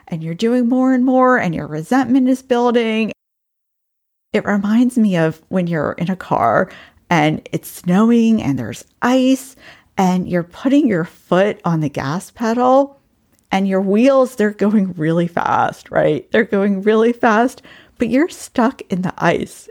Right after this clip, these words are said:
and you're not moving anywhere. So when you're resentful, and we all get this way, I'm not just saying you,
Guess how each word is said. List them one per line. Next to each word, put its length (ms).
and 160
you're 160
not 240
moving 460
anywhere. 760
So 280
when 220
you're 180
resentful, 880
and 140
we 100
all 300
get 240
this 260
way, 560
I'm 140
not 200
just 220
saying 340
you, 540